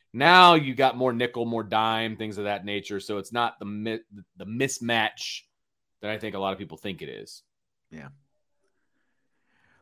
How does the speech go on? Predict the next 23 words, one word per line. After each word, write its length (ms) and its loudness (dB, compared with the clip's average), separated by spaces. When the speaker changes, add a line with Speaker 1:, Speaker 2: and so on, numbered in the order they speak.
Speaker 2:
What 140 8
I 80 12
loved 320 8
about 400 2
lining 480 -2
Faison 480 0
and, 300 -10
and 240 -6
Tyree 460 -2
up 200 -4
right 220 -4
next 220 -8
to 120 -6
each 160 -8
other 240 -6
is 240 -8
exactly 460 -4
what 200 -6
you 60 -10
saw 440 -2
on 180 -4
that 220 -8
play, 420 -2